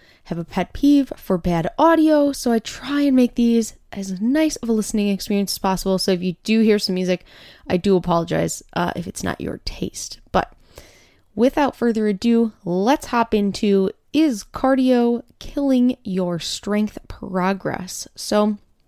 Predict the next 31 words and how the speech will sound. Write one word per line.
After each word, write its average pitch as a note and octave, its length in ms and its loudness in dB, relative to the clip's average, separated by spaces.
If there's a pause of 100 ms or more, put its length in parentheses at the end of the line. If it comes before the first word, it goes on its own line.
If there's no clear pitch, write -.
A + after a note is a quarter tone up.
(520)
when G#3+ 320 0
I F#4 140 0
first A#3+ 340 -2
started G3 440 0 (580)
in A3+ 180 6
the B3 80 6
health G#3 240 0
and G#3+ 180 -4
fitness G#3+ 380 -2
industry, F3+ 600 -2 (600)
cardio F4 640 6 (340)
killing A3+ 420 2
your A3 140 4
gains G3 640 4
or E3+ 100 0
ruining G#3+ 460 6
your F#3+ 140 2
gains F#3 640 2 (320)
was G#3+ 160 2
a G#3+ 80 0
deeply B3 500 0
held A3+ 420 0
belief F#3+ 500 0
for - 220 -4
a F3+ 100 4
lot F#3+ 420 -4
of G3+ 140 -10
people G3+ 320 0
who F#3 100 -2
lifted F3+ 400 -2
weights. - 400 -6